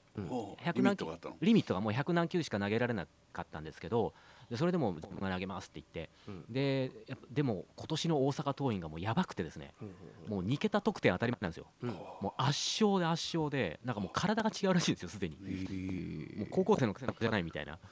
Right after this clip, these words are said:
Speaker 1: うん。
Speaker 3: うん。で、やっぱり捕まってしまって、その山田君が。
Speaker 1: うん。
Speaker 3: で、あの、もう四、あっという間に四点、四点取られた、一回、二回とぐらいで。それでももう自ら降板。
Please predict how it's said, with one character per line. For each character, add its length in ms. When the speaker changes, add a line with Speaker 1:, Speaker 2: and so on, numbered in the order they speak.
Speaker 1:
う 40
ん。 40
Speaker 3:
う 40
ん。 60
で、 280
や 100
っ 20
ぱ 100
り 60
捕 220
ま 80
っ 60
て 100
し 100
ま 60
っ 40
て、 80
そ 80
の 80
山 220
田 100
君 220
が。 120
Speaker 1:
う 440
ん。 40
Speaker 3:
で、 280
あ 160
の、 140
も 260
う 60
四、 240
あ 80
っ 100
と 120
い 20
う 40
間 60
に 80
四 140
点、 80
四 120
点 140
取 140
ら 80
れ 60
た、 240
一 20
回、 140
二 80
回 160
と 40
ぐ 80
ら 80
い 60
で。 60
そ 120
れ 60
で 60
も 120
も 140
う 20
自 220
ら 240
降 140
板。 220